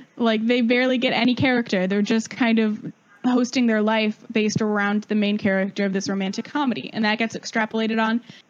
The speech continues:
in Isn't It Romantic, where we have this, um,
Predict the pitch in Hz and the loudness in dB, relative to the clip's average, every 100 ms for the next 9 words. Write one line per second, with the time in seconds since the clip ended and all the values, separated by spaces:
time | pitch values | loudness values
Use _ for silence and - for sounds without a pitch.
0 | _ _ 202 208 - 208 226 262 - 262 | _ _ 2 4 4 4 4 2 2 2
1 | 277 330 294 208 226 - - - 220 220 | 2 2 2 -2 -4 -14 -20 -4 0 2
2 | 220 214 220 247 220 202 190 208 214 208 | 2 2 2 2 2 0 -2 -2 0 0
3 | - - - - 208 202 190 | -4 -16 -12 -4 0 2 0